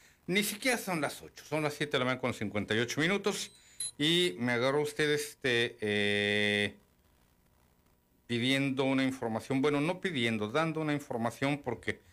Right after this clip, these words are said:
eh, le vamos a tener otra, otra, otra sorpresita en cuanto a nuestra, eh, programación. Le, eh, voy a, le voy a informar ya en su, en su debido momento.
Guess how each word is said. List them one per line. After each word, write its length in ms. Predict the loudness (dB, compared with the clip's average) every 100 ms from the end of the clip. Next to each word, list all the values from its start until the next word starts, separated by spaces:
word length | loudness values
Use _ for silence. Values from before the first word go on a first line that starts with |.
| -20 -20 _ _ -20 _
eh, 160 | -2 0
le 260 | 2 2
vamos 300 | 2 0 -4
a 60 | -2
tener 320 | 0 0 -2 -8
otra, 320 | -8 -4 -2
otra, 520 | 0 0 2 2 0 -4 _ _ _ -20 -20 _ _ _ _ _ _
otra 280 | -2 0 0
sorpresita 840 | 0 0 2 2 0 0 0 0 -8 _ -20 _ _ _ _ _
en 260 | -2 0 0
cuanto 400 | 0 0 2 0
a 20 |
nuestra, 720 | 0 -2 -4 0 2 0 -2 -4
eh, 380 | 0 0 0 -2
programación. 840 | -2 0 0 0 2 2 2 -2 -10 _ _ _ _ _ _ _
Le, 960 | -4 0 2 4 2 2 0 -2 0 0
eh, 20 |
voy 340 | 0 0 2 4
a, 360 | 4 2 0 -8 _ _ _
le 40 |
voy 140 | -2 0
a 40 |
informar 440 | -2 -2 0 0 0
ya 140 | 0
en 80 | -2
su, 280 | -4 -8 -6
en 100 | -10
su 240 | -6 -4
debido 260 | 0 0 0
momento. 520 | 2 0 0 -4 -10